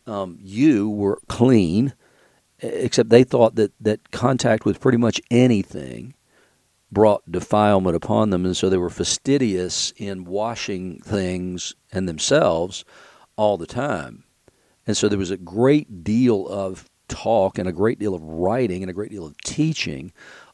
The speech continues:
on the necessity of this ritual purification. It, it took seriously yourself, and it took seriously something about defilement from the world,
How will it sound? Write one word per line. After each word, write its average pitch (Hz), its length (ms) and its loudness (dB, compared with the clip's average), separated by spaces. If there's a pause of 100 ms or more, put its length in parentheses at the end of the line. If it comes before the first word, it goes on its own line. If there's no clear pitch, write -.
on 101 460 -6 (120)
the 101 200 -10
necessity 98 1160 -2 (460)
of 98 100 -4
this 98 160 -2
ritual 98 420 0
purification. 101 960 -2 (1160)
It, - 200 -6
it 110 260 -8
took - 360 -6
seriously 107 1080 -6 (520)
yourself, 104 1000 -2 (1400)
and 104 80 -4
it - 140 -6
took - 200 0
seriously 120 580 -6
something 143 420 -4
about 92 240 -4
defilement 92 640 -4
from 95 140 -6
the 90 60 -6
world, 90 480 -4